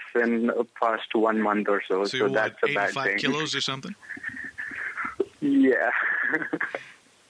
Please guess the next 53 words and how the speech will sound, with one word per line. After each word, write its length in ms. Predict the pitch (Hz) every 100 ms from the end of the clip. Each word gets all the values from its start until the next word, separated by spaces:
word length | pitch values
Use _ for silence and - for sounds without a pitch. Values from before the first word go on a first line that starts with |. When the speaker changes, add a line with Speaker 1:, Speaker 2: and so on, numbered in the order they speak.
| _ 208
Speaker 2:
Yeah, 280 | 202 240
go, 240 | 190 202 202
go 240 | 147 202
get 160 | 180 220
on 160 | 214
a 40 | 190
treadmill, 440 | - 180 160 160
man. 240 | 123 120 127
What's 140 | 151
going 140 | 143 147
on 120 | 123
with 120 | 107
you? 80 | 98 - - - _
Speaker 1:
Yeah, 220 | 139 156 -
I'll 240 | 175 208
get 280 | 190 185 196
on 180 | 190 180
it 180 | 165 156
as 80 | 147 -
soon 160 | 175 180
as 180 | 180 175
my 160 | 165
exams, 720 | 151 143 - 127 135 135 131 123
uh, 400 | 131 120 113 113 117 - _ -
finish. 300 | 127 135 139 -
I 140 | 131 120
will 80 | 120
get 200 | 117 117
on 160 | 113
it 140 | 113 113
and 380 | - - - - -
lose 300 | 127 123 117
weight 240 | 117 - - -
for 160 | 117
sure. 380 | - - - 139
But 240 | 127 131 - -
yeah, 300 | 127 120 120 127 - _ _ _ - - 139
right 240 | 123 127
now 140 | 127
I 100 | 123
don't 220 | 120 117 117
have 200 | 113 -
time 280 | 117 113 113
to 80 |
get 180 | 110 113
on, 420 | - 113 123 117
uh, 320 | - 127 120 113
any 240 | 131 123 117
walk 320 | 113 110 -
or 120 | 120
something 260 | 117 120 120
like 160 | 120 117
that. 240 | 117